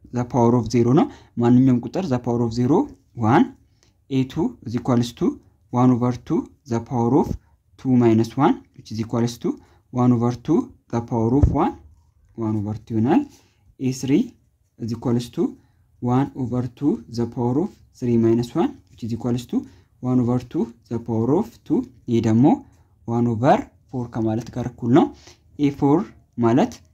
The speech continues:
one over two the power of four minus one, which is equals to one over two the power of፣ እ፣ three፣ አራት ሲቀነስ አንድ ሦስት ይሆናል።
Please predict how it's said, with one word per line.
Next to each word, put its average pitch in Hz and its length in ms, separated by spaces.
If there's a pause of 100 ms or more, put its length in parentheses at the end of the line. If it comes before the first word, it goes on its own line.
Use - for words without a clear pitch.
(160)
one 127 220
over 117 280
two - 200 (280)
the 117 180
power 113 360
of 214 160 (640)
four 131 200
minus 113 400
one, 135 200 (280)
which 127 180
is 117 100
equals 120 340
to - 140 (440)
one 127 180
over 123 280
two 160 200 (280)
the 123 180
power 120 340
of፣ 185 160 (520)
እ፣ 113 140 (140)
three፣ 113 260
አራት 113 240
ሲቀነስ 117 420
አንድ 135 180 (100)
ሦስት - 280
ይሆናል። 131 260